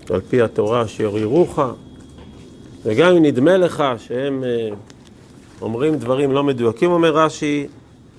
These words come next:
תדע לך, זה שכל, אה, עליון, שכל מזוכח. וגם, אה, כשמיד אחר כך עוברים למינוי המלך, גם שם התורה מאוד מוטרדת,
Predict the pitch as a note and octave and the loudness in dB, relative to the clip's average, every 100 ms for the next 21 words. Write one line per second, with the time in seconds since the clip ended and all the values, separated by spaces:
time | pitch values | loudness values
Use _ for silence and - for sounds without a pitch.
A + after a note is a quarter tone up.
0 | - - - - - - - - - - | -20 -20 -20 -20 -20 -20 -20 -20 -20 -20
1 | - - - - - - - - - - | -20 -20 -20 -20 -20 -20 -20 -20 -20 -20
2 | - - - - G#2 D3 C3 A#2+ A2 G#2+ | -20 -20 -18 -10 -6 -4 -4 -4 -4 -2
3 | C#3+ - C3+ B2 A2+ A2 G#2 A2 C3+ C#3+ | -2 0 -2 2 2 2 0 -4 -4 -4
4 | F#2+ - A#2+ C3 A#2 A2 G#2 - C#3 - | -8 -8 -6 -4 -4 -4 -4 -2 -2 -4
5 | - - - - - - - - - - | -14 -16 -18 -18 -20 -20 -20 -20 -20 -20
6 | - - - - - - - - - - | -20 -18 -18 -18 -18 -20 -20 -20 -18 -18
7 | - - - - C3+ - - - - - | -18 -18 -18 -18 -18 -18 -18 -18 -18 -18
8 | - - - - A#2 C#3 G3 G3 E3+ D#3+ | -16 -16 -16 0 2 4 6 6 6 6
9 | D3 C#3 C3 - - - - C3 B2+ B2 | 6 4 0 -6 -16 -20 -8 -2 0 2
10 | C3+ D3+ B2+ D3 C#3 B2+ A#2+ B2 C#3+ B2+ | 2 2 2 0 -2 -8 -12 -6 -6 -4
11 | B2 B2+ A#2+ G2 F#2+ C3 - - - - | -4 -4 -4 -6 -8 -10 -12 -20 -20 -20
12 | - - - - - - - - - - | -20 -20 -20 -20 -20 -20 -20 -20 -20 -4
13 | C3 C#3 - A2+ B2+ B2 A2 A2 C3+ A#2+ | -2 -2 -2 -2 -2 -4 -4 -2 -2 -2
14 | C3+ C3 - G#2+ G#2 A#2+ C3 | -2 -4 -4 -6 -4 -6 -12